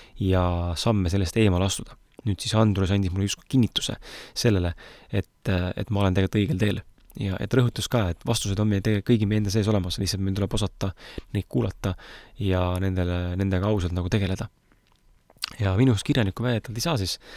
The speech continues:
Et, äh, minust siis kirjanikku, kirjanikku ei saa ja, ja kui ma hakkan selle peale mõtlema, siis tõepoolest ma alustasin kunagi kirjutamist sellepärast, et, äh, ma tahtsin saada lahti enda, äh, valu-, valust, mis mul tuli pärast esimese,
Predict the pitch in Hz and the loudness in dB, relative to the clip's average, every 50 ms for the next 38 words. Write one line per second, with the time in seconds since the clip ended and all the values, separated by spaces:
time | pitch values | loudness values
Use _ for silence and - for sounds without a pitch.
0 | - - - - - - - - - - - - - - - - _ _ _ _ | -16 -16 -16 -16 -16 -16 -16 -16 -16 -16 -16 -18 -18 -20 -20 -20 _ _ _ _
1 | - - 104 - - - - - 117 117 139 135 123 107 120 113 139 156 151 131 | -6 -6 -6 -6 -6 -6 -2 0 2 2 2 2 2 2 0 0 0 2 2 2
2 | 117 - - - - 165 156 135 117 110 - 120 113 156 127 101 104 98 95 95 | 0 -2 -6 -2 2 2 4 4 4 4 2 2 2 2 2 2 2 2 2 2
3 | 95 95 95 - - _ _ _ _ _ _ - - 110 104 104 98 98 98 98 | 2 0 -2 -4 -8 _ _ _ _ _ _ -10 -4 -2 0 2 2 2 0 0
4 | 98 101 107 117 - 120 - 113 107 104 107 131 143 - - 98 87 87 - - | 0 0 -2 0 -2 -2 -2 -2 0 2 2 0 0 0 -2 -2 -2 -2 0 0
5 | 123 113 110 123 120 101 - - 98 98 123 127 - - - 90 90 90 - 120 | 2 2 2 2 0 0 0 0 0 0 0 0 0 -2 -4 -6 -4 -2 -2 0
6 | 113 98 87 87 113 123 117 - - 92 87 82 - - 120 113 104 104 110 104 | 0 0 0 0 0 -2 -2 -2 -2 -4 -4 -4 -2 -2 -2 0 2 2 0 0
7 | 90 - - - - - - - 95 90 85 - - - - - - - - - | -2 -4 -8 -10 -12 -10 -6 -4 -4 -2 -4 -6 -10 -16 -18 -18 -18 -18 -10 -4
8 | - 110 107 - - 98 90 113 104 95 101 107 110 95 - - 92 87 87 87 | 0 0 0 0 0 -2 0 0 0 2 2 0 0 -2 -4 -4 -4 -4 -2 -2
9 | 92 87 87 - - - - - - - - - - - 90 85 85 85 95 117 | -2 -2 -2 -4 -8 -14 -20 -20 -20 -20 -20 -10 -4 -2 0 0 0 2 2 2
10 | 120 110 - - - 101 117 127 123 101 - - - - - - - - - - | 2 2 0 -2 -2 2 4 4 4 4 2 0 -4 -6 -8 -14 -18 -16 -10 -8
11 | 92 80 95 95 92 90 87 110 107 104 92 87 85 92 95 - - 117 104 107 | -6 -4 -2 -2 -2 0 0 0 0 2 2 0 0 0 0 0 0 0 0 0
12 | 95 90 87 90 92 | 0 0 -2 -2 -2